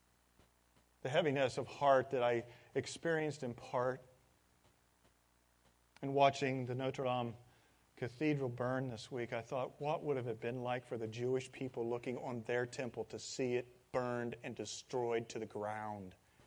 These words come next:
in seventy A D? That's, that's what we worship.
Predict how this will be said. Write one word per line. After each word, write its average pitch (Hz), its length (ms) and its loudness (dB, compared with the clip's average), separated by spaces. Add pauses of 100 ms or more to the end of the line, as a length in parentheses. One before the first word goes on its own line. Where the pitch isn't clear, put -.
(100)
in 101 140 -6
seventy 98 480 -6
A 92 120 -6
D? 90 320 -12 (1500)
That's, - 400 6 (400)
that's 311 200 12
what 269 120 12
we 269 80 12
worship. 320 440 12